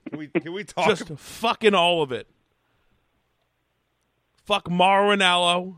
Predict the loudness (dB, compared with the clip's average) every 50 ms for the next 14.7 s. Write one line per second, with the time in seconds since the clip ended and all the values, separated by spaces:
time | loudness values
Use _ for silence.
0 | -10 _ -4 -2 -2 -2 -4 -8 -12 -6 -6 -6 -4 -4 -4 -4 -2 -2 -2 -2
1 | -4 -6 -8 -8 -10 -14 _ _ _ _ _ _ _ _ _ _ _ _ _ _
2 | _ _ _ -4 0 0 0 0 0 -2 -2 -2 -4 -6 -8 -4 -2 -2 -2 -2
3 | -4 -8 -8 -8 -6 -6 -6 -8 -6 -4 -4 -4 -4 -2 -4 -6 -6 -6 -8 -4
4 | -4 -2 0 0 -2 -2 -4 -6 -8 -8 -4 -4 -4 -6 -4 -4 -4 -4 -4 -4
5 | -8 -10 -10 -12 _ _ _ -8 -4 -4 -4 -4 -2 0 2 2 2 2 2 2
6 | 0 0 0 -2 -6 -8 -8 -4 0 2 2 2 2 2 -2 -4 -8 -12 -14 -18
7 | _ _ _ -16 -10 -10 -6 0 2 2 2 4 2 -2 2 2 0 0 0 -4
8 | -8 -4 -2 0 0 0 -2 -2 0 0 2 2 0 0 0 0 0 0 0 -2
9 | -6 -10 -14 _ _ _ -12 -12 -12 _ _ _ -18 -16 -16 -16 -20 -20 -20 _
10 | _ _ _ _ _ _ -20 _ -8 -4 -4 -4 -4 -4 -2 -2 -2 -2 -4 -10
11 | -16 -20 -20 -20 -20 -20 -20 -20 -20 _ _ _ _ _ _ -20 -20 -20 _ _
12 | _ _ -10 -4 -2 -2 -2 0 -2 -4 -4 -2 0 2 2 6 6 6 6 6
13 | 6 6 4 6 8 8 8 8 6 6 4 4 4 4 2 2 2 2 2 2
14 | 2 2 2 2 2 2 2 0 0 2 2 2 0